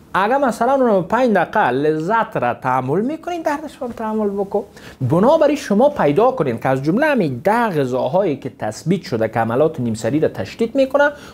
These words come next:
کدامش به شما نمیصرفه، اونم را نخورین. اویی که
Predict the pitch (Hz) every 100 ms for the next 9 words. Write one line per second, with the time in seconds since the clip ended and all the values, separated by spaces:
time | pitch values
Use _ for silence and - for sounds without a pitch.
0 | - _ - 170 269 320 311 294 - 165
1 | - 190 247 190 208 262 214 - 120 107
2 | 98 - - _ _ _ 131 139 208 349
3 | 311 330 294 208 - - - - - -
4 | - 226 330 240 - 117 -